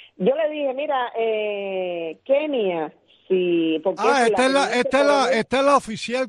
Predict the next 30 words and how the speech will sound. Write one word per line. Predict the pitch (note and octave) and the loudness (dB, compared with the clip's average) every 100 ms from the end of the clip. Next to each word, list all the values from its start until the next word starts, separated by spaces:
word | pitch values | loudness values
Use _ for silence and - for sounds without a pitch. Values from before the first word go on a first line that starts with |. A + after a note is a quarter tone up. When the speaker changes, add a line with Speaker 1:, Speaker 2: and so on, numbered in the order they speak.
| - | -6
Speaker 2:
Kenia | B3+ C#4 C#4 A3+ F3+ | -4 -4 -2 -2 -2
de | D3 F3 | -2 -2
un | A3 A#3 | 0 0
largo | G#3+ C4 B3 A#3+ | 2 2 0 -8
historial | - G3 F#3+ B3 A#3+ | -4 -2 0 0 0
de | |
reprimir | G3 F3+ C#3 D#3+ F#3 A#3+ | -2 -4 -4 -4 -2 0
a | |
la | A3+ F#3+ | 0 0
disidencia". | F3+ - D#3+ F3+ - G#2 - _ _ _ _ _ _ _ _ _ _ _ _ _ _ _ _ _ _ _ _ _ _ _ - | 0 -2 -4 -4 -6 -10 -16 _ _ _ _ _ _ _ _ _ _ _ _ _ _ _ _ _ _ _ _ _ _ _ -4
Speaker 1:
Sí, | D#3 | 0
Speaker 2:
Él | B3 | 2
Speaker 1:
él, | C#4 D#4+ F#4 | 2 0 0
él, | D#4 E4 D#4+ E4+ | -2 -2 0 -2
ella | F#4+ D#4+ - | 0 -6 -6
siempre | E4+ E4+ D#4 D4 D4 | -4 -2 0 0 0
fue | D#4 | 0
la | D#4 | 0
represión | C4+ B3 A3+ A3 G3 C4+ C#4 | -4 -6 -6 -8 -8 -2 -2
mucho | C4 C4+ D4 C#4 | -2 -4 0 2
antes | A#3+ C4 C4+ A#3 | 2 0 -2 -2
de, | G3+ F#3+ | 0 0
de | F#3 F#3 F3+ F3+ F3+ | 0 0 0 -2 -2
que | |
la | F3 E3+ | 0 0
afinada | - F3 F#3+ A3+ A#3 G3+ | 0 -2 2 2 2 0
Laura | F#3 F3+ F3 | -2 -4 -6
Pollán | E3 E3+ F3 F3+ A#3 A3+ F3+ | -6 -6 -6 -6 -6 -6 -6
estuviera, | E3 D#3 E3 E3+ G3+ G3 E3 | -8 -8 -4 0 2 2 0
Speaker 2:
Ujú. | E3 F3 | -6 -14